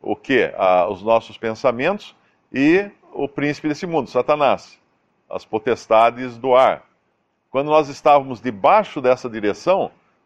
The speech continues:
nós estávamos mortos aos olhos de Deus. Então, a pessoa que se coloca debaixo da direção de Satanás, fazendo a sua própria vontade e a vontade de Satanás, Efésios capítulo, ah, dois,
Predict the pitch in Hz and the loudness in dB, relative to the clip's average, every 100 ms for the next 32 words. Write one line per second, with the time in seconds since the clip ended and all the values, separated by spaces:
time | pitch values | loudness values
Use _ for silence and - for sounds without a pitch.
0 | - 113 135 165 180 - 147 151 196 214 | -12 2 4 4 0 -2 2 2 0 -10
1 | 151 127 156 - 170 165 170 202 180 165 | 0 0 0 -2 -4 -4 -6 -10 -4 -4
2 | 98 _ _ _ _ _ _ - 139 208 | -4 _ _ _ _ _ _ -10 -2 0
3 | 233 220 196 - 180 131 - - 147 - | 0 0 -4 0 2 2 0 -10 -10 -10
4 | 160 160 131 160 202 185 135 123 101 170 | -2 0 4 4 4 2 -6 -6 0 2
5 | 208 - 165 147 139 113 143 123 104 156 | 0 -2 -6 -4 -4 -2 -4 -4 -4 -4
6 | - 131 107 90 - 110 139 131 127 196 | 0 0 2 0 0 -6 -4 -2 0 0
7 | 208 196 190 175 143 131 131 - _ _ | 0 0 -2 0 2 2 0 -16 _ _
8 | - 120 117 135 123 131 123 110 156 196 | -4 -2 0 0 0 2 2 0 -12 -4
9 | 151 135 107 131 151 - 95 98 107 101 | -2 0 2 2 2 0 -8 -4 0 0
10 | 95 - 92 110 - 98 90 80 _ _ | -2 -6 -6 -6 -12 -6 -4 -6 _ _
11 | _ - 85 82 82 185 120 76 - | _ -4 -2 -2 0 0 -2 -8 -20